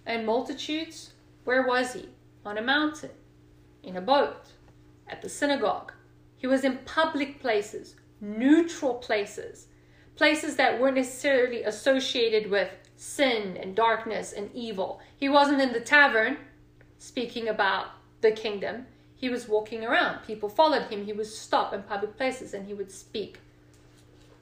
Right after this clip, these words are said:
The second point, Jesus sought them out one-on-one. For example, Zacchaeus.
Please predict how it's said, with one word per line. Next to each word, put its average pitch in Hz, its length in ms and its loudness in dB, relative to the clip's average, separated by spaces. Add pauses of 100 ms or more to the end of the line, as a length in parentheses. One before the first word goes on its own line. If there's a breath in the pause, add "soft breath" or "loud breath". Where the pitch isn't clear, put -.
(920 soft breath)
The 240 80 -6
second 302 460 0
point, 349 340 0 (600)
Jesus 285 500 -4
sought 285 480 2
them 240 220 0
out 214 440 -2 (380)
one-on-one. 233 1400 0 (1040)
For 220 100 -2
example, 208 460 0
Zacchaeus. - 760 0